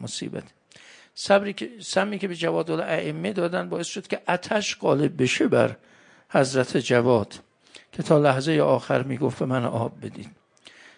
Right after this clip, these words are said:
سمی که به امام عسکری دادن باعث شده بود که بدنشون یکسره میلرزید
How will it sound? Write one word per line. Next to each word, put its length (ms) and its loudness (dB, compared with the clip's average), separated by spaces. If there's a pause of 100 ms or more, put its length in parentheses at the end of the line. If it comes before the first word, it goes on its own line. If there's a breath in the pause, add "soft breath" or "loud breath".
سمی 380 0
که 120 -4
به 120 -2
امام 260 0
عسکری 640 -4
دادن 440 -4
باعث 240 -4
شده 240 -8
بود 160 -6
که 100 -6
بدنشون 680 -4
یکسره 480 -4
میلرزید 600 -4